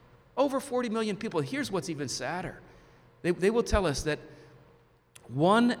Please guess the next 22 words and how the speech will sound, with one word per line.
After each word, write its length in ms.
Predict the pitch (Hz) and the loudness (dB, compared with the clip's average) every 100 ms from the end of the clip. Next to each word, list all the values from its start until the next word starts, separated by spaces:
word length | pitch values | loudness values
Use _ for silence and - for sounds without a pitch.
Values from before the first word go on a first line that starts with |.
| - | 0
out 160 | 156 | 2
of 160 | 151 147 | 0 0
every 340 | 156 175 180 196 | -2 -2 -2 -4
four 460 | - - 156 147 | -4 -2 0 0
victims 600 | 123 120 156 - 120 113 - | -2 -4 -4 -4 -4 -4 -6
of 220 | 120 117 | -8 -6
modern 600 | 120 135 151 170 175 165 170 | -4 -2 -2 -2 -4 -8 -10
slavery, 800 | - 175 202 220 165 76 - - - - - | -10 -6 -4 -2 -4 -10 -14 -20 -20 -20 -14
one 240 | 127 175 | -6 -2
out 160 | 214 220 | -2 -2
of 100 | 214 | -4
every 200 | 208 220 | -4 -6
four, 400 | - 110 95 - - - - - - _ _ _ _ _ - | -6 -10 -10 -14 -20 -20 -20 -20 -20 _ _ _ _ _ -8
is 140 | 147 | -6
a 60 | 165 | -6
child, 840 | - - - 90 208 - - - - _ _ _ _ _ _ _ _ _ - | -6 -10 -8 -10 -10 -12 -18 -20 -20 _ _ _ _ _ _ _ _ _ -6
little 200 | 170 202 | -2 -2
boy, 460 | 202 175 135 - - - - - _ _ _ _ | -2 -2 -4 -10 -18 -20 -20 -20 _ _ _ _
little 180 | 131 156 - | -6 -6 -8
girl. 480 | 214 220 175 - - - - - - _ _ _ _ _ | -8 -6 -6 -10 -16 -20 -20 -20 -20 _ _ _ _ _
J-, 100 | 175 | -14
j-, 160 | 165 - | -10 -12